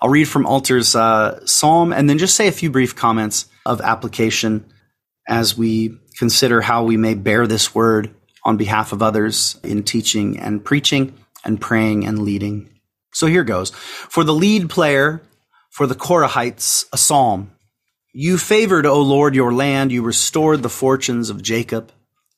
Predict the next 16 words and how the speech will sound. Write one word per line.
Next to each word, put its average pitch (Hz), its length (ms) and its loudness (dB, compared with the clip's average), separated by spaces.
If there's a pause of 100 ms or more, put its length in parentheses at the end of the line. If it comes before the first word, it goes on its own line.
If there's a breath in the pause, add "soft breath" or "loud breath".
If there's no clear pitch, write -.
(140)
You 131 80 -2
forgave 147 560 2
your 127 180 2
people's 135 460 -4
crime. 135 640 2 (500 soft breath)
You 113 140 -6
covered 139 460 2
all 120 340 4
their 113 300 0
offense. - 800 -8 (800)
You 131 120 2
laid 160 240 2
aside 147 400 2
all 143 180 4
your 127 180 2
wrath. 127 540 0